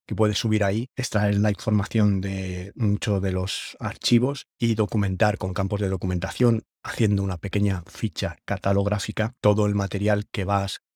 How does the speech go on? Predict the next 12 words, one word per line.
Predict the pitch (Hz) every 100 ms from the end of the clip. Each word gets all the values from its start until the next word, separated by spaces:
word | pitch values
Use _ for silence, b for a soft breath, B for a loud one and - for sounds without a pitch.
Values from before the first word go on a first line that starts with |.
| -
consumiendo, | 110 101 - 98 101 95
vas | 90 95
generando | - 101 92 104 95 92
dentro | 95 92 95
de, | 90 90 87 _
de | 110 98
la | 95
compañía | 110 104 104 110 107 -
para | 101 92 98 120
tener | - 101 104 - -
ese | 110 - 101
archivo | - - 101 95